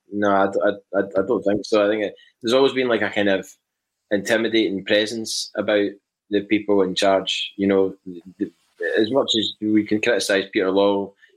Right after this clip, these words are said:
you do feel like he was the type of guy that, you know, threw his weight around and, and got to a level within, you know, um,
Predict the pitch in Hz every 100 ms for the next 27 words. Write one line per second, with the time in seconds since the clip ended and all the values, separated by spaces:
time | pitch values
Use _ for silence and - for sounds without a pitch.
0 | _ 113 104 110 104 110 101 98 92 -
1 | - 98 95 87 92 90 95 87 87 92
2 | 90 90 90 85 - _ 95 95 85 85
3 | - _ _ _ _ 85 - - 113 98
4 | 98 113 127 110 92 90 - 104 107 104
5 | 101 104 113 - 107 92 101 101 101 92
6 | 95 95 92 90 - - - - _ -
7 | 104 95 90 - 90 85 87 87